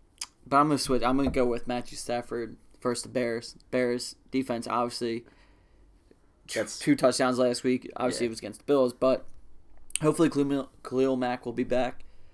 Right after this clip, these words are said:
Speaker 1: Um, the Bears are only, like, given sixteen point one fantasy points to quarterbacks. They only allowed, or they have fourteen interceptions. I just, I think they just come after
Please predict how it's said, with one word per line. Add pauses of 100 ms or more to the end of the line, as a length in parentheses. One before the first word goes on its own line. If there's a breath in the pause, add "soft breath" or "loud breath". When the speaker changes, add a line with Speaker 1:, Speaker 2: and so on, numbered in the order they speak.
(300 soft breath)
Speaker 1:
Um, (300)
the
Bears
are
only,
like,
given
sixteen
point
one (240)
fantasy
points
to
quarterbacks.
They
only
allowed, (320)
or
they
have
fourteen
interceptions. (1600 soft breath)
I
just, (500 loud breath)
I
think
they
just
come
after